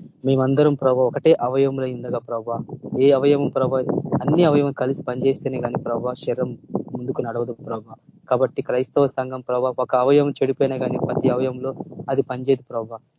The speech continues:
కాబట్టి ఈ రోజు వ్యవస్థ అంతా అట్లనే ఉంది ప్రభా. ఆ అవయవం చెడిపోతే అది నాకెందుకని ఆ రీతిగానే ఉన్నారు ప్రభా. కాబట్టి నైనా మేము ఆ రీతి ఉండకుండా శరీరం అంతా సంఘం కాబట్టి ప్రభా, ప్రతి అవయవం, ప్రతి ఒక్కరు ప్రభా మీకు శరీరంలాగా తయారు కావాలా ప్రభా. నైనా యేసయ్యా, మేము వేరు వేరు కృపావరాలు మాకు ఇచ్చినారు కానీ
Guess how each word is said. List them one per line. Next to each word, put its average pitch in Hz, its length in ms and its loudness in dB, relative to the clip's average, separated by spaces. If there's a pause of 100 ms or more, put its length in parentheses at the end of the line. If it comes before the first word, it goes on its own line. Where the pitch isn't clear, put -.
(140)
కాబట్టి 123 240 0
ఈ 120 40 -2
రోజు 127 140 0
వ్యవస్థ 127 320 -2
అంతా 135 160 -2
అట్లనే 147 240 2
ఉంది 143 160 2
ప్రభా. 110 380 -6 (440)
ఆ 123 40 0 (120)
అవయవం 139 200 4
చెడిపోతే 131 480 0
అది 123 100 -4
నాకెందుకని 135 640 -2
ఆ 123 80 -4
రీతిగానే 131 340 -2
ఉన్నారు 120 220 -6
ప్రభా. 113 320 -8
కాబట్టి 120 540 -8
నైనా 123 240 -8
మేము 123 120 -6
ఆ 120 60 -2
రీతి 127 220 0
ఉండకుండా 123 500 -2 (420)
శరీరం 143 320 4
అంతా 143 180 2
సంఘం 131 360 -4
కాబట్టి 123 320 -2
ప్రభా, 120 260 -2
ప్రతి 127 400 2
అవయవం, 139 460 2 (160)
ప్రతి 127 260 0
ఒక్కరు 151 260 2
ప్రభా 127 360 -2 (140)
మీకు 131 220 -6
శరీరంలాగా 131 600 -4
తయారు 120 300 -6
కావాలా 117 200 -6
ప్రభా. 107 360 -8 (420)
నైనా 123 240 -4
యేసయ్యా, 123 360 -4
మేము 127 180 -2
వేరు 139 220 6
వేరు 143 180 6
కృపావరాలు 131 520 0
మాకు 123 200 -8
ఇచ్చినారు 127 300 -6
కానీ 120 180 -6